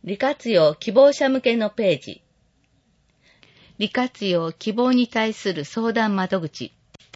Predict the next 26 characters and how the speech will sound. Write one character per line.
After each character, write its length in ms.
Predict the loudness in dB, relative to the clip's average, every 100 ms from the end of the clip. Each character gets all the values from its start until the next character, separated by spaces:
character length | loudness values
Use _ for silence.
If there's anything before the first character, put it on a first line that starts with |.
| _
空 100 | -8
き 200 | -8 -2
家 120 | 0 0
の 180 | -2
売 240 | -2 -2 -2
却、 520 | -4 -4 -6 -8 -8 -10
賃 260 | -4 -2
貸 240 | -2 -4 -2
な 160 | -2
ど 260 | -2 -2 -2 -6 -20 -12
利 100 | -8
活 360 | -4 -4 -2 0
用 100 | 0
に 140 | -2
関 260 | -6 -6 -6
す 180 | -8
る 160 | -8 -8
情 280 | -4 -4 -4
報。 420 | -8 -10 -10 -14 _ _ _ _ _ _ _ _ _ _ _ _ _ _
支 240 | -10 -2
援 280 | 0 0 -2
制 260 | 2 4 4
度 140 | 2
の 160 | 0 -4
情 260 | -2 -2
報。 400 | -2 -4 -4 -6